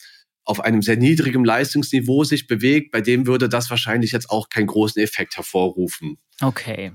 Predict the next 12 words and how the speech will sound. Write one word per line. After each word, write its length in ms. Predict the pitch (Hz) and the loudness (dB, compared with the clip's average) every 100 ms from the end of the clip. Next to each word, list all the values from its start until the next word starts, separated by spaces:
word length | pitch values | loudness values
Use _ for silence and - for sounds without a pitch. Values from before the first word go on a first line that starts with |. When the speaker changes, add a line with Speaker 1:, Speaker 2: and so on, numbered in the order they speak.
| - | -4
Speaker 1:
Bei 80 | 92 | 0
Speaker 2:
ja. 40 | |
Speaker 1:
jemandem, 300 | 101 113 113 | 2 2 2
der 220 | 107 107 98 | 2 0 0
ein 120 | 107 | -2
gewisses 340 | 113 120 120 | 0 0 0
Leistungsniveau 600 | 117 147 147 131 127 113 | 0 0 -2 -2 -2 0
aufweist, 840 | 104 147 165 156 156 165 160 - - _ _ _ _ - | 0 0 0 0 0 0 -4 -12 -20 _ _ _ _ -2
der 220 | 110 120 | 0 0
profitiert 520 | 120 110 113 - 90 | -2 -6 -4 -2 -4
sicherlich 440 | - - 64 62 - | -4 -10 -10 -12 -14
davon. 280 | - - | -16 -16